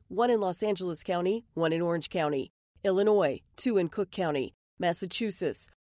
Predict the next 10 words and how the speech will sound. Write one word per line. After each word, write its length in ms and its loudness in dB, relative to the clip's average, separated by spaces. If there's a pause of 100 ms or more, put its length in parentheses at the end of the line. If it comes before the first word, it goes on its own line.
one 180 0
in 120 0
Suffolk 360 0
County. 440 -2 (260)
Washington 500 0
State, 440 0 (180)
one 180 2
in 120 2
Snohomish 520 0
County. 440 -4